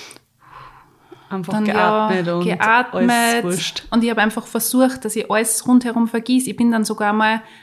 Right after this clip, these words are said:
Speaker 2: ähm, zwischen einer Wen-, Venen-, Wehenpause, ähm, eingeschlafen, weil ich so entspannt war in dem Moment.
Speaker 1: Okay.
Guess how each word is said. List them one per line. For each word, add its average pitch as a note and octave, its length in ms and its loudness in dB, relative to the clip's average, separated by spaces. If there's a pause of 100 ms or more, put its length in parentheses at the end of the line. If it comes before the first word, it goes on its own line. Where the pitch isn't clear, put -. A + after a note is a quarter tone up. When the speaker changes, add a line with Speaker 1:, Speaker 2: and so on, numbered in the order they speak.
(120)
Speaker 2:
ähm, G3+ 540 0
zwischen A3+ 320 -4
einer F#3+ 300 -2
Wen-, G#3 280 -4 (140)
Venen-, A3 300 2 (160)
Wehenpause, G3 1160 -2 (1000)
ähm, F#3 440 -2
eingeschlafen, G#3 840 -4 (380)
weil F#3 280 -2
ich G#3 240 -2 (200)
so A#3 480 -2
entspannt E3 560 -2
war E3 100 0
in E3 80 0
dem D#3+ 140 -6
Moment. F3 520 -6
Speaker 1:
Okay. G3 420 -6